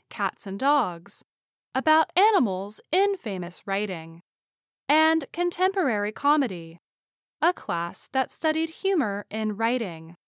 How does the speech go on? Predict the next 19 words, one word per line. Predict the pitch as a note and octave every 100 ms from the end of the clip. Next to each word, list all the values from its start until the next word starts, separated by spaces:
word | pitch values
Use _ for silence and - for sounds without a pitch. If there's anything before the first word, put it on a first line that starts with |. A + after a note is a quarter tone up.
| _ _ -
podcasting, | F#3 F#3+ - G#3 A3+ - E4 F4 F4+ _ _ _ _ _ -
and | F4 F#4+ G4 -
in | F4 F4+
movies | F4+ G4+ D4 G#3 G3+ G#3+ -
or | G#3 F#3+ F#3
television. | - A3 A#3 F#3+ F3 F3 E3 D#3+ E3 - _ _ _ _ _ _ _ _ _ _ _ _ _
"All | C4 D#4
the | E4+ E4+
options | E4+ G#4+ - A#3+ G#3 G3+ G#3 - -
are | E4+ F4
going | A#3 G3 F#3+ G#3 C4 -
to | F4
be | F4+ -
unrelated | G3 F#3 F3+ F#3 A3+ C4+ G3 F3+ G3 -
to | - C4+ C4 C4
your | C4 C#4+ D4
major," | D4 D#4+ - E3+ E3 E3+ _ _ _ _ _
Phillips | G#3+ F#3+ E3+ -
said | - F#3 F3 E3